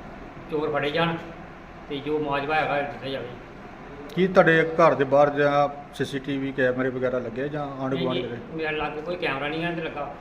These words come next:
Speaker 1: ਤੇ ਗੁਰਦੁਆਰਾ ਸਾਹਿਬ ਲੱਗੇ ਆ, ਉਹ ਪਤਾ ਨਹੀਂ ਦੇਖਣੇ ਪੈਣਾ ਉੱਥੇ ਜਾ ਕੇ ਜੀ ਕੀ, ਕੀ ਮਾਹੌਲ ਹੈ ਜਾਂ ਕੈਮਰੇ ਚੱਲਦੇ ਜਾਂ ਖਰਾਬ, ਉੱਥੇ ਪਤਾ ਲੱਗਦਾ।
Speaker 2: ਠੀਕ ਹੈ।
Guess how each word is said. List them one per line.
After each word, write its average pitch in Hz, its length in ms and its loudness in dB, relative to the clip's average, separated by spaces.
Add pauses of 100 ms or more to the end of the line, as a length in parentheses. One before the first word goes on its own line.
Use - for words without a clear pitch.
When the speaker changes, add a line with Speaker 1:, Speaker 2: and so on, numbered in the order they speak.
(120)
Speaker 1:
ਤੇ 156 60 -6
ਗੁਰਦੁਆਰਾ 151 420 -4
ਸਾਹਿਬ 151 160 -2
ਲੱਗੇ 139 300 -4
ਆ, 156 40 -4
ਉਹ 151 140 -4
ਪਤਾ 139 200 -8
ਨਹੀਂ 147 140 -8
ਦੇਖਣੇ 135 320 -10
ਪੈਣਾ 139 180 -6
ਉੱਥੇ 143 180 -8
ਜਾ 131 120 -8
ਕੇ 123 180 -8
ਜੀ 120 60 -10 (480)
ਕੀ, 123 160 -10 (960)
ਕੀ 143 160 -6
ਮਾਹੌਲ 135 260 -2
ਹੈ 143 40 0
ਜਾਂ 139 260 -4 (100)
ਕੈਮਰੇ 135 280 -8 (120)
ਚੱਲਦੇ 147 280 -2
ਜਾਂ 143 160 -2 (260)
ਖਰਾਬ, 127 140 -8 (600)
ਉੱਥੇ 156 160 -8
ਪਤਾ 151 100 -4
ਲੱਗਦਾ। 123 220 -8 (960)
Speaker 2:
ਠੀਕ 123 140 -6
ਹੈ। - 1120 -14